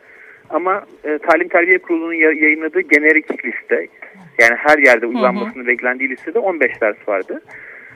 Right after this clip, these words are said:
Speaker 1: Şimdi, e, seçmeli dersler toplam, e, dört seçmeli ders, ders,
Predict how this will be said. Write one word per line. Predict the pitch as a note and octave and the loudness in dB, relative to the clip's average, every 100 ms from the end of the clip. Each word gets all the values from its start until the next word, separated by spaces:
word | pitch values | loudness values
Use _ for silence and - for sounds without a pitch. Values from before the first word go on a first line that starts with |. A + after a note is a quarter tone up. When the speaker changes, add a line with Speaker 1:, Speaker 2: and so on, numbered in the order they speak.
| _ - | _ -18
Speaker 1:
Şimdi, | D#3 D3+ _ _ - | -16 -16 _ _ -10
e, | C#3+ C#3 C#3+ - | -6 -4 -6 -6
seçmeli | D3 - F#3+ | -6 -4 -2
dersler | F#3+ F3+ - F#3 E3+ _ _ | 0 -2 -2 -6 -6 _ _
toplam, | - D#3+ F#3+ G3 F#3+ D#3 | -6 -6 -4 -6 -6 -8
e, | D3 C#3+ | -6 -4
dört | - - | -4 -2
seçmeli | D#3 - B2 A#2 | -4 -2 -6 0
ders, | G#2 - _ _ _ - | 0 -2 _ _ _ 0
ders, | A#2+ | 0